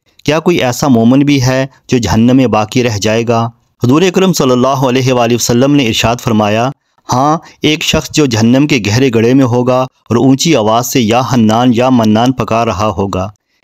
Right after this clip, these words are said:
इसकी आवाज़ बुलंद होगी, यहाँ तक कि हज़रत जिब्रील अलैहिस्सलाम सुनेंगे तो तअज्जुब से कहेंगे, 'अल अजब, अल अजब,' यानी अजीब बात है।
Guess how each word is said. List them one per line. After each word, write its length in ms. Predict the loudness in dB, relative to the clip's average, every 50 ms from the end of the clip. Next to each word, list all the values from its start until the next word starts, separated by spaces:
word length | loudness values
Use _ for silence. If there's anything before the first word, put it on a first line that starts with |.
| _ -4
इसकी 240 | -4 -4 -2 -2 -2
आवाज़ 340 | 0 0 0 0 0 -2 -2
बुलंद 280 | -2 0 0 2 2
होगी, 440 | 2 2 0 0 0 0 0 0 0 -2 -10 -20 _ -6
यहाँ 200 | -4 -2 -2 -2 -4 -4 -6
तक 120 | -6 -4
कि 120 | -2 -4 -2
हज़रत 320 | -2 0 0 0 0 0
जिब्रील 480 | 0 -2 -2 -2 -2 0 0 0 0 0
अलैहिस्सलाम 580 | 0 -2 -2 -4 -6 -4 -2 -2 0 0 0 0
सुनेंगे 460 | 0 0 0 2 2 2 2 2 0 -2 -2 -6 -20 -6 -4
तो 80 | -4 -2
तअज्जुब 380 | 0 -2 -4 -2 -2 -2 -2
से 160 | -2 -2 -4 -4
कहेंगे, 480 | -4 -4 -4 -2 0 0 0 0 0 -2 -2 -4 -8 -16 -6 -2
'अल 140 | -2 -2
अजब, 420 | 0 -2 -2 0 0 0 0 -2 -4 _ _ _
अल 160 | -2 -2 -2
अजब,' 380 | -2 -4 -4 -2 -2 -4 -4 -6 _ _ -20 _ _
यानी 180 | 0 0 0 0
अजीब 380 | 0 -2 -2 0 0 0 0 0
बात 300 | -2 -2 -2 -2 -4 -6
है। 180 | -6 -6 -6